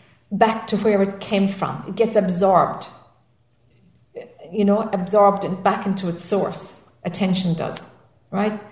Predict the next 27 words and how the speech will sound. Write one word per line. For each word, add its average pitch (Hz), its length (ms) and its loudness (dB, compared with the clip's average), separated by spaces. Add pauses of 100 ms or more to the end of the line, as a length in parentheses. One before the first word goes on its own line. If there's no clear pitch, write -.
(260)
And 208 80 4
in 208 60 8
the 214 140 6
beginning, 254 260 4
we 196 80 8
kind 196 180 0
of 180 120 0
put 214 120 4
our 185 140 4
attention 170 440 2
on 175 340 4 (480)
a 202 40 -4
single 196 340 2
point 180 280 -2
to 202 80 2
do 214 100 6
various 180 380 2
things 180 260 -2
in 180 100 2
order 170 220 4
to 170 100 -4
be 175 60 0
able 165 120 0
to 175 100 -2
manage 175 320 2
our 156 120 -2
attention. 170 460 -4